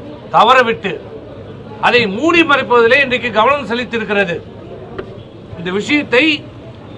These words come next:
இன்றைக்கு தேர்தல் வாக்குப்பதிவு முடிகின்ற வரை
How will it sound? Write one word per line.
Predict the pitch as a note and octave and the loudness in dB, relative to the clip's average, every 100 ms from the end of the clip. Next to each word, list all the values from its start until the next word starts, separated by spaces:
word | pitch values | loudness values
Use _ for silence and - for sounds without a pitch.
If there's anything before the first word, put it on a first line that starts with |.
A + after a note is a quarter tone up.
| E3+ | -6
இன்றைக்கு | A#3 A3+ - A#3+ C#4+ C4+ - - - - - - - - - - - - - - | 0 2 0 -2 -4 -6 -12 -8 -6 -6 -8 -16 -18 -18 -18 -18 -16 -16 -16 0
தேர்தல் | A3+ C#4 C#4+ B3+ A#3 | 4 4 4 2 6
வாக்குப்பதிவு | C4 - C4 A#3+ A#3+ G3 | 6 6 0 2 2 0
முடிகின்ற | G#3+ A#3+ A3+ F3 | -2 -2 -2 2
வரை | G3 | 4